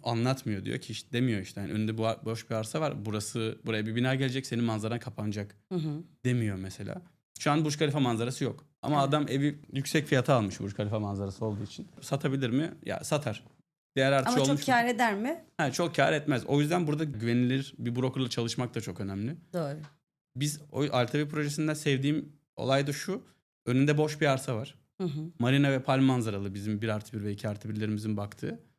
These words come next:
Speaker 2: Hı hı.
Speaker 1: Önünde boş bir arsa var ve orada iki bin otuzda Central Park projesi gelecek.
Speaker 2: Hı hı.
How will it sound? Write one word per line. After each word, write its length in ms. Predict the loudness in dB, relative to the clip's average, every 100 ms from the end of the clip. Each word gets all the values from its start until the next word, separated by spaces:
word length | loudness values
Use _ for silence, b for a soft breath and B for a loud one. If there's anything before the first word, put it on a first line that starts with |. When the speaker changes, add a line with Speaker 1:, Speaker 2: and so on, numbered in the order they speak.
| -10
Speaker 2:
Hı 60 |
hı. 120 | -8 -8 -4
Speaker 1:
Önünde 280 | 2 4 4
boş 220 | 2 0
bir 40 | 0
arsa 220 | 0 0
var 120 | -2
ve 120 | -4 0
orada 340 | 0 2 -2
iki 220 | -2 0
bin 60 | 0
otuzda 300 | 0 -2 -4
Central 420 | -2 -2 0 0
Park 200 | -2 -2
projesi 300 | -2 -2 -2
gelecek. 440 | -2 -2 -6 -10 _ _
Speaker 2:
Hı 60 |
hı. 180 | -6 -6